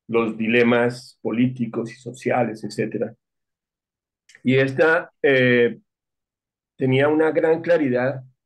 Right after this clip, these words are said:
frente a algo muy recientemente sucedido en, en nuestro país, que eran los diálogos de paz. Ante los diálogos de paz con las fuerzas militares y con las, perdón, con las, con las farc,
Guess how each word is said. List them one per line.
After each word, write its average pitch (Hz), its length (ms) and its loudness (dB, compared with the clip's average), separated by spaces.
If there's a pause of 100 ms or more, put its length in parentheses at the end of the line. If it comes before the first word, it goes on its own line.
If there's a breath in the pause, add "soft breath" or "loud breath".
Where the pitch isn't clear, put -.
frente 139 340 -6
a 123 140 0
algo 143 460 -6 (560)
muy 131 180 -6
recientemente 131 1400 -6 (160)
sucedido 113 580 -8
en, 127 280 -6
en 104 80 -12
nuestro 104 240 -16
país, 117 420 -6 (460)
que 113 160 -4
eran 131 340 -2
los 113 220 -6
diálogos 127 480 -4
de 107 140 -12
paz. - 460 -8 (800)
Ante 123 300 -12
los 117 140 -12
diálogos 131 320 -4
de 120 80 -6
paz - 480 -8 (200)
con 127 220 -4
las 113 240 -6
fuerzas 127 380 -8
militares 120 760 -8
y - 140 -18
con 104 180 -14
las, - 220 -14
perdón, 120 400 -2
con 104 140 -6
las, - 200 -10
con - 140 -16
las 110 180 -14
farc, 131 400 -2